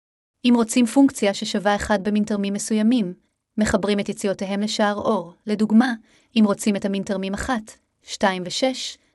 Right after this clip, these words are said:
המוצא הוא D תת אחת אור D תת שתיים אור D תת שש. בשפת צורות קנוניות זה סכום המינטרמים אחת, שתיים ושש. אין צורך לפתוח מחדש את המשתנים,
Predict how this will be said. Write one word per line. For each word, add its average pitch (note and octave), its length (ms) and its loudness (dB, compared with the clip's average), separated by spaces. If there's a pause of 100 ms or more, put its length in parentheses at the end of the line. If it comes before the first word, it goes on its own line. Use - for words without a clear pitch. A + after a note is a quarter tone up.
(180)
המוצא G#3+ 400 4
הוא C4+ 120 0
D A3 200 2
תת B3 180 -2
אחת A3 300 -2
אור G#3+ 180 0
D G#3+ 220 0
תת A#3 180 -4
שתיים G#3+ 420 0
אור G#3+ 180 0
D G#3 220 -4
תת A3 160 -6
שש. - 500 -8 (1000)
בשפת A3 360 2
צורות G#3+ 320 0
קנוניות G#3 500 2
זה G#3+ 140 0
סכום G#3+ 320 0
המינטרמים G3 560 -2
אחת, A3 460 -6 (400)
שתיים F#3+ 500 -2
ושש. G#3+ 600 -6 (1080)
אין D4 160 8
צורך A3+ 360 2
לפתוח A3 420 0
מחדש G3+ 440 0
את G#3+ 80 -6
המשתנים, G#3+ 600 0